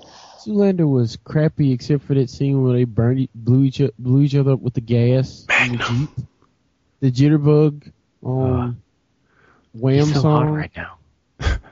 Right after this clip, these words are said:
Speaker 3: I will say there's nothing like Zoolander. <laughs> There'll
Speaker 1: There
Speaker 3: never
Speaker 1: really
Speaker 3: be
Speaker 1: isn't.
Speaker 3: nothing else like Zoolander.
Speaker 2: Yeah, like, I, I've been looking forward to Zoolander two for years, but, uh, in
Speaker 1: How
Speaker 2: this
Speaker 1: are all
Speaker 2: conference
Speaker 1: the,
Speaker 2: call
Speaker 1: how are all the kids gonna fit in the school?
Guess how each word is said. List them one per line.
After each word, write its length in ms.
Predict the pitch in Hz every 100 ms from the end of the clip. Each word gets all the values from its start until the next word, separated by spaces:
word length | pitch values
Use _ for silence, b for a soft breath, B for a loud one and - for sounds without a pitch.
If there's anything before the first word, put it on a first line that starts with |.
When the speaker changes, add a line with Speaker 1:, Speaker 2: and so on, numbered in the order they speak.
| _ -
Speaker 3:
I 100 | 117
will 240 | 160 175
say 200 | 151 143
there's 260 | 127 120 110
nothing 300 | 117 117 110
like 180 | 110 107
Zoolander. 640 | 117 104 107 92 95 92 - _ -
<laughs> 280 | - 160 -
There'll 220 | 131 139
Speaker 1:
There 100 | 170
Speaker 3:
never 140 | 135
Speaker 1:
really 180 | 139 135
Speaker 3:
be 60 | 135
Speaker 1:
isn't. 120 | 127
Speaker 3:
nothing 260 | 135 131 127
else 300 | 143 135 - -
like 80 | 135
Zoolander. 380 | - - 135 - - - -
Speaker 2:
Yeah, 240 | 110 104 98 101 -
like, 240 | 107 101
I, 280 | - - - -
I've 220 | - 110
been 120 | 120
looking 200 | 117 107
forward 280 | 101 113 104
to 80 | 98
Zoolander 340 | 101 98 92
two 180 | 92 98
for 100 | 92
years, 560 | 90 87 90 90 85 85
but, 220 | - 90
uh, 120 | 90 -
in 100 | -
Speaker 1:
How 40 |
Speaker 2:
this 100 | -
Speaker 1:
are 20 | 254
all 40 |
Speaker 2:
conference 240 | 240 226 -
Speaker 1:
the, 60 |
Speaker 2:
call 320 | - 196 95 -
Speaker 1:
how 80 | -
are 120 | 262 254
all 60 |
the 100 | 214
kids 300 | - 240 233
gonna 220 | - 220 196
fit 280 | - 233 208
in 120 | 185
the 80 | 185
school? 500 | - 254 233 175